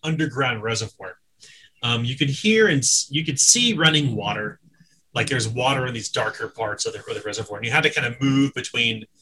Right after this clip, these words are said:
um, raised stone walkways above it.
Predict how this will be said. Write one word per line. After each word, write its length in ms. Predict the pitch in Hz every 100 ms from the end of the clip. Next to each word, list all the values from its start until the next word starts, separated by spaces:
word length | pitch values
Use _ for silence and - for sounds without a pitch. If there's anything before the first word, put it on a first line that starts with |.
| - _ _ 120
um, 380 | 117 110 101 - _ _
raised 640 | - 113 127 127 127 120 - -
stone 560 | - - 123 123 117 -
walkways 640 | 127 123 127 131 131 123
above 320 | 107 - 113
it. 140 | 135